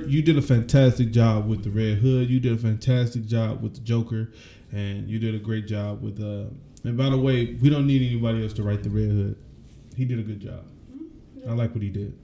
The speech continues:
Speaker 2: Yeah.
Speaker 1: Again, I don't wanna spoil anything. And maybe, you know what, maybe we'll talk about it next episode.
Speaker 2: Yeah,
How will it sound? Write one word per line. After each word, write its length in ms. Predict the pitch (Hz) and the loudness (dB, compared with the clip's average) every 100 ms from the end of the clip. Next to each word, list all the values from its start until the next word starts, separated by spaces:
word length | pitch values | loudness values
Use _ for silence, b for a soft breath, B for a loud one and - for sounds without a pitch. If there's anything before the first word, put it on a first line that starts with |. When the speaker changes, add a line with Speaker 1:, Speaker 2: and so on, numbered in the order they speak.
| - - - - - - - - - - - | -20 -20 -20 -20 -20 -20 -20 -20 -20 -20 -20
Speaker 2:
Yeah. 220 | 101 95 | -16 -2
Speaker 1:
Again, 220 | 120 135 127 | 2 4 4
I 40 | |
don't 140 | 139 | 4
wanna 160 | 135 127 | 4 2
spoil 400 | - 135 120 113 | 0 0 2 2
anything. 380 | 107 104 113 113 | 0 0 -2 0
And 120 | 127 | 2
maybe, 220 | 151 170 | 4 4
you 80 | 156 | 4
know 100 | 156 | 2
what, 120 | 165 | 2
maybe 160 | 147 160 | 2 0
we'll 140 | 156 | 0
talk 180 | - 123 | 0 -2
about 200 | 113 113 104 | -2 -4 -4
it 40 | |
next 240 | 104 101 | -6 -8
episode. 420 | 101 98 - 101 | -10 -12 -12 -12
Speaker 2:
Yeah, 100 | 95 | -12